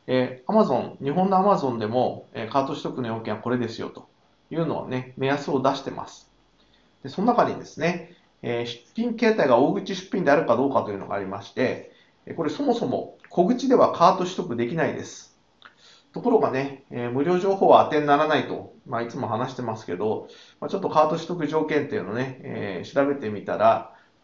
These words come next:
まあ、小口でも取れるとかね、大口のが取りやすいというような書き方してる人がいました。えー、そもそも小口じゃ取れません。大口じゃ、大口では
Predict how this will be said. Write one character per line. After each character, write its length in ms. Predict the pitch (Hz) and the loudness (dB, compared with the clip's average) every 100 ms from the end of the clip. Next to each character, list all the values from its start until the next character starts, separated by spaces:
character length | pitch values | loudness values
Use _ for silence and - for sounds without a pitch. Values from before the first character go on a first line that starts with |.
| _ | _
ま 100 | 139 | -2
あ、 220 | 131 - - _ _ _ | -2 -4 -14 _ _ _
小 160 | 147 | -2
口 200 | 151 185 | 0 2
で 60 | 196 | 2
も 140 | 135 | 2
取 180 | - 135 | -2 0
れ 80 | 156 | 2
る 140 | 131 | 2
と 80 | - | 0
か 140 | - | -6
ね、 300 | 107 139 - - | -6 -6 -8 -6
大 220 | - 160 | 0 2
口 200 | 180 185 | 0 -2
の 100 | 202 | -2
が 120 | 151 101 | 0 0
取 240 | - 143 | 2 4
り 40 | |
や 80 | 180 | 4
す 140 | - 214 | 2 -2
い 100 | - | -4
と 300 | 98 - - | -6 -6 -10
い 80 | 143 | -4
う 20 | |
よ 120 | 147 139 | -2 -2
う 20 | |
な 120 | 107 | -4
書 60 | 123 | -10
き 80 | |
方 260 | - 139 123 | -8 -4 -4
し 80 | - | -2
て 80 | 143 | -2
る 100 | 135 | -2
人 180 | - | -4
が 120 | 101 98 | -4 -2
い 60 | |
ま 140 | 110 107 | -4 -8
し 80 | |
た。 240 | - 85 - _ _ _ _ _ | -6 -8 -10 _ _ _ _ _
え 100 | 110 | -12
ー、 20 | |
そ 140 | 110 233 | -4 2
も 100 | 214 | 2
そ 120 | 147 | 0
も 300 | 104 - - _ _ | -8 -10 -14 _ _
小 160 | - 147 | -2 0
口 220 | 185 - | 0 -2
じ 60 | |
ゃ 60 | - | -2
取 220 | - 127 | 0 0
れ 40 | 135 | 2
ま 120 | 143 | 0
せ 160 | 127 | -2
ん。 160 | 101 - - _ _ _ - | -6 -8 -20 _ _ _ 0
大 180 | 165 185 | 2 2
口 240 | 220 214 | 0 2
じ 80 | 208 | 6
ゃ、 180 | 160 139 | 6 6
大 120 | 160 | 0
口 260 | 180 180 | 0 0
で 60 | 185 | 4
は 400 | 175 127 - - | 8 8 8 0